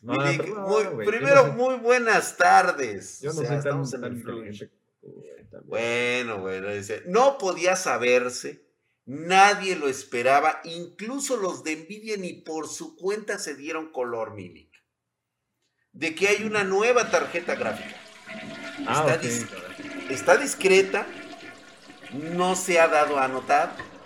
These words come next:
Speaker 2: Lo más cagado es que esta tarjeta llegó a hurtadillas totalmente sin bombo ni platillo después de casi cinco años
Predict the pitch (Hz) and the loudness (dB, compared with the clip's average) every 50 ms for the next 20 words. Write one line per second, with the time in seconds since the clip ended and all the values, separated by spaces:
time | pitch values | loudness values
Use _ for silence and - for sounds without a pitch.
0 | - - - - - - - - - - 135 156 175 180 208 226 233 220 - - | -20 -18 -18 -20 -20 -20 -20 -20 -12 -4 -2 0 0 2 4 4 2 2 0 0
1 | 214 196 175 196 214 214 220 220 - - - 190 180 - - 220 208 - 214 208 | 0 2 4 4 4 4 4 2 0 -2 -2 -4 -4 -4 -6 -10 -8 -8 -4 -2
2 | - 165 - - 185 190 190 202 180 151 156 156 143 165 180 185 180 165 160 151 | 0 -2 0 0 -2 -2 -2 -4 -2 -2 -4 -2 0 2 4 6 6 6 6 4
3 | 147 143 131 127 - - 151 143 143 - 170 185 180 175 - 165 135 - 160 160 | 2 -2 -6 -6 -2 0 0 0 -2 -2 -2 -2 -2 -2 -4 -8 -2 -2 0 0
4 | 156 160 165 165 160 165 143 - 143 123 120 120 131 139 143 143 156 160 151 143 | 0 -2 -6 -6 -8 -10 -10 -8 -8 -8 -4 -2 -2 -2 -2 -2 -4 -6 -6 -6
5 | 110 101 110 107 107 - - - 143 143 139 165 165 135 110 92 - 139 139 131 | -8 -4 -2 -2 -2 -2 -6 -12 -16 -12 -12 -12 -10 -10 -12 -8 -6 -6 -6 -4
6 | 131 - 131 135 131 - 120 113 - 131 131 120 - 117 113 110 107 110 113 113 | -6 -4 -4 -4 -4 -4 -8 -12 -12 -12 -14 -12 -6 -2 -2 0 0 -2 -4 -6
7 | 151 220 - - _ | -8 -10 -12 -16 _